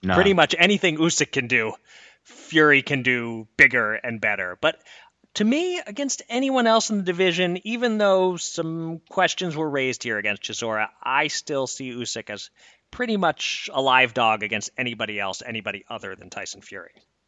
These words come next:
Speaker 1: Okay. We shall, we shall see. I'm looking forward to seeing how he does. I, I love Usyk. Um, but, uh, yeah, it's gonna, it's, it, it will be a challenge. It'll be interesting. It's,
Speaker 2: Mm-hmm.
Speaker 1: it's interesting to see that he's,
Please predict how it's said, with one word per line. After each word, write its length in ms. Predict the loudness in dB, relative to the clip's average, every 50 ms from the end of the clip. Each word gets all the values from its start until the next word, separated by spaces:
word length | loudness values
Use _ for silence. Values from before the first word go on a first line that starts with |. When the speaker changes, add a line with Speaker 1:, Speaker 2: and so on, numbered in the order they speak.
| _ _ -14
Speaker 1:
Okay. 260 | -12 -12 -12 -12 -14 -16 -16 -18 _ _ _ _ _ _ _ _ _ _ _
We 160 | -4 -2 -2
shall, 200 | -2 -2 -4 -2
we 100 | -4 -4
shall 140 | -4 0 2
see. 100 | 4 6
I'm 200 | 8 6 6 6
looking 200 | 4 2 2 0
forward 200 | 2 2 2 2
to 40 | 2
seeing 240 | 0 0 0 0 2
how 120 | 2 0
he 60 | 0
does. 260 | 0 -2 -2 -2 -2 0
I, 140 | 0 0 2 2
I 100 | 0 2
love 180 | 2 2 0 0
Usyk. 340 | -4 -8 -8 -10 -14 -16 -16 -18 _ -20 -20 -20 -20 -20 -14 _
Um, 480 | 0 2 2 2 2 0 -2 -6 -8 -10 -12 _ _ _
but, 440 | 2 4 4 4 4 2 0 -6 -14
uh, 40 | -18 -18 -18
yeah, 300 | -18 -8 -4 -4 -4 -2 -4
it's 140 | -8 -12 -6
gonna, 300 | -4 -2 -2 -2 -4 -6 -6
it's, 260 | -6 -6 -6 -8 -12 -10 -6
it, 100 | -4 -4 -2
it 180 | -2 -2 -4 -4 -2
will 120 | -4 -4
be 140 | 0 0 0
a 40 | 2
challenge. 360 | 2 2 2 2 2 0 -4
It'll 100 | -6 -4
be 140 | -2 0 0
interesting. 500 | 0 0 -2 -4 -4 -4 -4 -4 -4 -2
It's, 160 | -4 -6 -8
Speaker 2:
Mm-hmm. 240 | -12 -12 -10 -10 -8
Speaker 1:
it's 100 | 2 4
interesting 400 | 4 6 6 6 4 4 2 2
to 60 | 2
see 160 | 2 2 2
that 120 | 4 4 2
he's, 200 | 2 2 0 -2